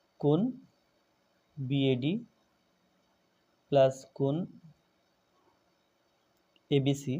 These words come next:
সমান একশো আশি ডিগ্রি। তাহলে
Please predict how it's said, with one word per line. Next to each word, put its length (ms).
সমান 300
একশো 240
আশি 180
ডিগ্রি। 200
তাহলে 140